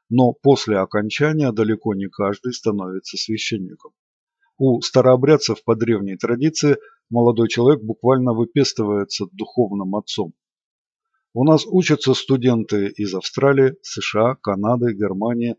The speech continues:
Румынии, Молдовы, России, Украины. Отовсюду, где есть старообрядцы. Все владеют русским.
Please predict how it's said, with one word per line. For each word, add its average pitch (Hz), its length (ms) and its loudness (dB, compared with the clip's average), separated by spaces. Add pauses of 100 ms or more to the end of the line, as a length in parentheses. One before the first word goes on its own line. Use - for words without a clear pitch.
(260)
Румынии, 117 680 -2
Молдовы, 110 680 0 (280)
России, 120 680 0
Украины. 113 640 0 (540)
Отовсюду, 120 640 -2 (100)
где 110 220 0
есть 101 400 -4
старообрядцы. 98 720 -4 (1120)
Все - 320 6
владеют 139 500 4
русским. 104 320 -8